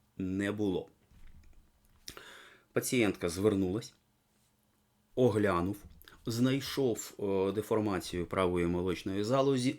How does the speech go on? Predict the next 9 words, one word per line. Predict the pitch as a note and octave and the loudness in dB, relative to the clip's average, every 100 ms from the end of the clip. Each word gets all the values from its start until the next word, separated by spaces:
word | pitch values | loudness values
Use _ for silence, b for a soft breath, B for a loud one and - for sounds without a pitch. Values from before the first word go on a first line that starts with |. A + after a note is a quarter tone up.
| - | -6
залози, | B2 A#2 C3 C3 B2+ C#3 | -6 -2 0 2 0 -2
знайшов | C3 A#2+ D3 C#3+ C3 - C#3 - - - | 0 4 6 6 2 2 2 2 -6 -2
там | A#2+ G#2 G2+ - | 0 0 -2 -8
пухлинне | C3+ - B2+ C3+ B2 G#2+ G2+ - | -8 -6 0 4 4 2 0 -2
утворення, | A#2 - G#2+ A2 G2 G#2+ A2 A2+ A#2+ B B - | -6 -2 4 6 6 6 4 4 2 B B -2
яке, | A#2 A#2+ - B2 A2 B B B B B - | 2 2 4 6 6 B B B B B -2
м, | B2+ A#2+ A2 | 2 4 4
видавалось | G#2+ A2+ A2 G#2+ G#2 G#2 | 4 6 6 8 6 4
злоякісним | G#2+ A2 G#2+ G#2 - G#2+ | 6 6 6 4 -4 -4